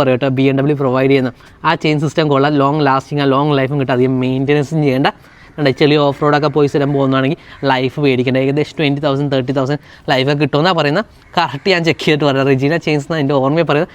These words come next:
just ഞാൻ എടുത്ത് പറഞ്ഞാൽ ഒന്ന് ചെക്ക് ചെയ്തിട്ട് ഞാൻ കറക്റ്റ് ഇൻഫർമേഷൻ ഡിസ്ക്രിപ്ഷനിൽ കൊടുക്കാം കേട്ടോ. ഇതിൻ്റെ റിയർ സെക്ഷൻ നോക്കുക, ഒന്നുമില്ല. ടെയിൽ ലൈറ്റ് ഇൻഡിക്കേറ്റർ ഇൻറ്റഗ്രേറ്റഡ് ആയിട്ട് കൊടുത്തേക്കുന്നത് ബേസിക് ആയിട്ടുള്ള ഒരു ടെയിൽ ലൈറ്റ്, ഒരു സൂപ്പർ മോട്ടോ എൻഡ്യൂറോ ബൈക്സിലൊക്കെ കൊടുക്കുന്ന ടെയിൽ സെക്ഷൻ പോലെ കൊടുത്തേക്കുന്നത് അല്ലേ? റോഡ് ലീഗലാക്കാൻ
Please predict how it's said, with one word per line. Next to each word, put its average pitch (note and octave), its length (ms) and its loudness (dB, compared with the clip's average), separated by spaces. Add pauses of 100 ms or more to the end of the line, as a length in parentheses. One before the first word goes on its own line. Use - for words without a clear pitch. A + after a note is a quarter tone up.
(240)
just C3+ 240 -2
ഞാൻ C#3+ 120 2
എടുത്ത് B2 220 0
പറഞ്ഞാൽ C3+ 240 0
ഒന്ന് C3 160 0
ചെക്ക് - 220 -2
ചെയ്തിട്ട് C3+ 200 2
ഞാൻ C3 140 -4
കറക്റ്റ് C3+ 260 -2
ഇൻഫർമേഷൻ C3+ 380 -6 (280)
ഡിസ്ക്രിപ്ഷനിൽ C3+ 440 0
കൊടുക്കാം B2 240 -2
കേട്ടോ. B2 80 -2 (480)
ഇതിൻ്റെ G3+ 280 0
റിയർ G3+ 300 2
സെക്ഷൻ B3+ 300 -2
നോക്കുക, F3+ 240 -2
ഒന്നുമില്ല. G3 520 0 (200)
ടെയിൽ F3 260 0
ലൈറ്റ് F3+ 200 -2
ഇൻഡിക്കേറ്റർ D3+ 420 0
ഇൻറ്റഗ്രേറ്റഡ് D#3 500 -2
ആയിട്ട് D#3+ 220 -2
കൊടുത്തേക്കുന്നത് C#3+ 520 -2
ബേസിക് F3+ 560 -2
ആയിട്ടുള്ള D3 280 -2
ഒരു C#3 120 -8
ടെയിൽ C3+ 220 0
ലൈറ്റ്, C#3 220 -4
ഒരു C3 100 -8
സൂപ്പർ E3+ 260 -4 (120)
മോട്ടോ D#3 420 -2 (340)
എൻഡ്യൂറോ D#3+ 420 0 (120)
ബൈക്സിലൊക്കെ D3+ 380 -2
കൊടുക്കുന്ന D3 240 -2 (340)
ടെയിൽ C#3 200 2 (120)
സെക്ഷൻ D#3 280 -4
പോലെ C#3+ 220 -2
കൊടുത്തേക്കുന്നത് B2 440 -2
അല്ലേ? C3+ 140 -2 (460)
റോഡ് D3 420 0
ലീഗലാക്കാൻ C#3 580 -2